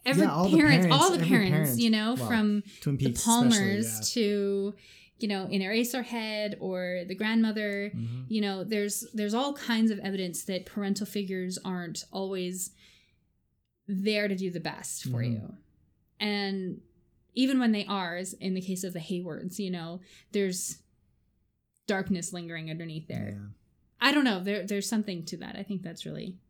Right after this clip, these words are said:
Speaker 1: interesting. What did you hate the most?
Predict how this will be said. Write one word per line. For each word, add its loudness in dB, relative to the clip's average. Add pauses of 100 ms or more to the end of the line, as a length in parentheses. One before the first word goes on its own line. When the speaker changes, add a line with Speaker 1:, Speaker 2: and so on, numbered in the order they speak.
(160)
Speaker 1:
interesting. -10 (2250)
What 4
did 2
you 0 (420)
hate -8
the -2
most? -6